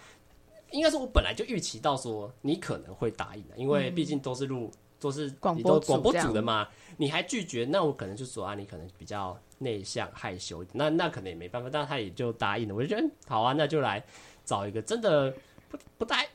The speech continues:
Speaker 1: 没，没认识几天的人来，来聊聊看，说不定做起来的节目也会蛮有趣的。所以你那时候觉得蛮神奇的？
Speaker 2: 很神奇，非常神奇。
Speaker 1: 觉得一个陌生男子怎么会问你要不要一起做 Podcast，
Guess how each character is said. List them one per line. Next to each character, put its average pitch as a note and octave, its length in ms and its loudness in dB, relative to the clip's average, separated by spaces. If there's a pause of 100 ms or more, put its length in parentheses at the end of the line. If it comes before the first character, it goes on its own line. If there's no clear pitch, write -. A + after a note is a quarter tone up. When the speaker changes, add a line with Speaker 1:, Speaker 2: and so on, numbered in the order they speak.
(300)
Speaker 1:
没， - 160 -12
没 G#3+ 180 8
认 D4 200 10
识 C4 180 2
几 C3+ 160 -2
天 D#3 160 0
的 E3+ 140 6
人 G2+ 320 -2
来， F#2+ 320 0
来 G#2 180 0
聊 G#2+ 220 0
聊 G#2 160 0
看， C3 200 0
说 C#3 160 4
不 B2+ 120 0
定 C3+ 280 2 (240)
做 E3 160 4
起 - 160 0
来 F2 60 -2
的 F2 100 -2
节 G2 220 -4
目 G#2+ 240 -4
也 E2+ 180 -8
会 G#2 320 -2 (200)
蛮 G2+ 320 -2
有 F#2 200 -2
趣 G2+ 360 -4
的。 F#2+ 80 -8
所 G3 120 4
以 G3 40 6
你 F3 40 8
那 G3 120 10
时 - 60 6
候 E3+ 60 10
觉 C3+ 140 4
得 A2+ 80 6
蛮 G2+ 160 0
神 G2 160 -6
奇 E2+ 160 -10
的？ - 100 -16 (280)
Speaker 2:
很 F#3+ 180 4
神 F#3 160 6
奇， F3+ 160 4
非 G#3+ 180 2
常 F#3 140 2
神 D#3 220 -4
奇。 - 360 -10
Speaker 1:
觉 B2 120 -2
得 C3 100 0
一 - 20 2
个 B2 160 2 (540)
陌 F3 240 6
生 C#3+ 320 2
男 A2+ 240 -2
子 F2+ 220 -14
怎 D#2 120 -16
么 F2 80 -10
会 A#2+ 140 2
问 B2 180 4
你 F2+ 120 -4
要 G#2 120 -2
不 G2 120 -4
要 F#2 120 -2
一 G2+ 60 -4
起 G2+ 120 -12
做 F2 200 -8
Podcast， E2+ 520 -8